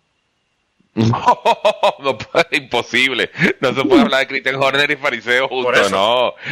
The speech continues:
Speaker 1: Es como, Christian Horner, ¿cómo es? Si tú dices, "Christian, eh, yo tengo este palo aquí, ¿tú me puedes pegar con el palo en la cabeza?" "Claro."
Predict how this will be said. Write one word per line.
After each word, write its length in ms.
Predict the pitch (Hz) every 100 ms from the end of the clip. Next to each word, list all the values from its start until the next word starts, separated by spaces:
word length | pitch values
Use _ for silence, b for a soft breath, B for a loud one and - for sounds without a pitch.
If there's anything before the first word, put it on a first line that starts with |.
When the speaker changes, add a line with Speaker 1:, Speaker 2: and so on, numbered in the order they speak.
| 151 B
Speaker 1:
Es 100 | 147
como, 200 | 151 160 151 B B
Christian 340 | 160 151 175 175
Horner, 400 | 180 180 190 165 -
¿cómo 200 | 165 175
es? 200 | 170 156
Si 120 | 151
tú 140 | 143
dices, 300 | 151 147 127 - 110 B
"Christian, 500 | 175 202 160 110 92
eh, 400 | 110 113 113 117
yo 140 | 120 143
tengo 260 | 180 196
este 220 | 202 - 202
palo 380 | - 156 156
aquí, 240 | 156 147 135
¿tú 120 | 147
me 120 | 180
puedes 180 | 220 208
pegar 180 | 185 175
con 120 | 202
el 80 | 180
palo 140 | 170
en 60 | 185
la 60 | 180
cabeza?" 280 | 185 151
"Claro." 280 | 123 117 151